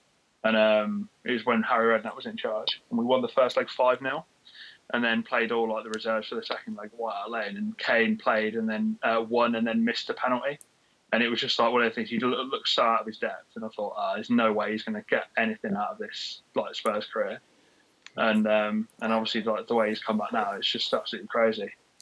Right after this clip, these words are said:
But yeah, it's, it's, uh,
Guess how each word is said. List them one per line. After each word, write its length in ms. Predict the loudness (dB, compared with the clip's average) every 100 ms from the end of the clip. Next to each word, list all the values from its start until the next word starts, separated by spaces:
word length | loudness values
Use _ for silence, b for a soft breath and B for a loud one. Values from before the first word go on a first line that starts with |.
| 2
But 200 | 2 0 -10 _ _ _ _ _ _ _ _ _ -6
yeah, 180 | 0 0
it's, 240 | -2 -6
it's, 200 | -4 -2
uh, 240 | -2 -2